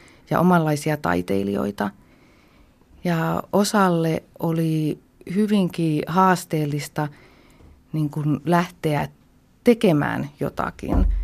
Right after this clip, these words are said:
Että se toimintakyky ei ollut aina niin hyvä. Toisilla oli, oli helpompaa ja toisilla vaikeampaa. Ja sen huomasi, että kun vauhtiin pääsi, niin kyllähän siinä se vapautuminen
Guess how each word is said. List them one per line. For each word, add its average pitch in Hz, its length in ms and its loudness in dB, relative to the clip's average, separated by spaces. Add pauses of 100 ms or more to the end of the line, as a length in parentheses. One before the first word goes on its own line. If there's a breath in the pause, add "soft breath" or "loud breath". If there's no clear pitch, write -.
Että - 160 -10
se 165 60 -6
toimintakyky 190 920 2
ei 143 180 2
ollut 151 300 0
aina 156 320 2
niin 165 340 -4
hyvä. 202 380 -2 (360 loud breath)
Toisilla 165 520 -2
oli, 143 380 -4 (640)
oli 143 380 -2 (160)
helpompaa 196 600 0
ja 175 120 0
toisilla 170 560 -2
vaikeampaa. 147 800 -4 (500 loud breath)
Ja 170 80 -2
sen 196 280 2
huomasi, 175 580 0
että 151 220 -6
kun 160 140 -8
vauhtiin 190 560 0
pääsi, 160 500 -2
niin 156 140 -2
kyllähän 156 440 -4
siinä 156 400 -2 (460 loud breath)
se - 180 -6
vapautuminen 151 920 2